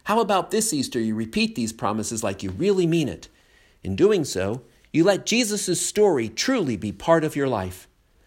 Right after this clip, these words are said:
The resurrection was the most groundbreaking event in the entirety of the human story,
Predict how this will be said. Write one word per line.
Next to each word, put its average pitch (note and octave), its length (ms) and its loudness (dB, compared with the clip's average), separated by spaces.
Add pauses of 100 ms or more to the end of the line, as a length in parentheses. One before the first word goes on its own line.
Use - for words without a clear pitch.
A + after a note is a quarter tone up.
(260)
The A#2+ 100 -4
resurrection A3 760 4
was G#3 200 2
the G3+ 80 -2
most G3+ 300 0
groundbreaking F#3+ 760 0
event E3+ 340 0
in D3 180 -4
the C#3+ 100 -2
entirety D#3 600 0
of C#3 120 -4
the C3+ 80 -4
human B2+ 320 -4
story, F#2+ 500 -6